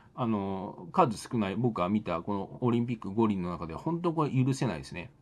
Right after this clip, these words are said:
で、これなんでなのかっていうと、お、この森愛選手ですね、ここで、えー、零点でなかったら多分メダル取れてたんですよ。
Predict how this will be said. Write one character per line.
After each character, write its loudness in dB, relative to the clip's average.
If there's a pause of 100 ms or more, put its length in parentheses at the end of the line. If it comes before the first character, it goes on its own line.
(380)
で、 -2
こ 2
れ 4
な 6
ん 2
で 0
な 2
の -4
か -4
っ -4
て -8
い -2
う -8
と、 -2
お、 0
こ -2
の 0
森 0
愛 2
選 -2
手 -8
で -6
す -14
ね、 -10
こ -4
こ 0
で、 0
え 0
ー、 0
零 2
点 0
で -2
な -2
か -4
っ -8
た -8
ら -6
多 -6
分 -4
メ 0
ダ 0
ル -4
取 0
れ -4
て -12
た 0
ん -6
で -8
す -14
よ。 -8